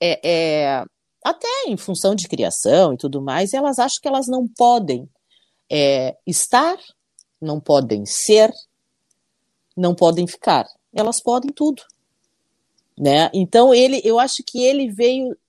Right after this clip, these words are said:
pra dizer isso e mostrar que é possível, sim. Imagina que aí nos Estados Unidos, nós sabemos, e não é só nos Estados Unidos, mas, é,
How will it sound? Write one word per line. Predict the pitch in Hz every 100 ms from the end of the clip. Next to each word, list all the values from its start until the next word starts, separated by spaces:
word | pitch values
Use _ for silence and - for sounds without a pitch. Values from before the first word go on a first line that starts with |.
| _ _ _ _ _
pra | 240 240
dizer | 208 202 247
isso | 240 233 269
e | 254
mostrar | 254 240 226 254
que | 294 285
é | -
possível, | 320 320 - 349 381 381
sim. | - 349 453 466 _ _ _ _ _
Imagina | 247 262 254 285 339
que | 330 247
aí | 208
nos | 214 196
Estados | 202 190 165
Unidos, | 175 180 262 202
nós | 143 -
sabemos, | 147 135 143 190 131 113
e | 123
não | 135
é | 165
só | 160 127
nos | 123
Estados | 120 120
Unidos, | 123 120 110 - _ _ _ _
mas, | 135 143 156 151 151 - -
é, | 147 139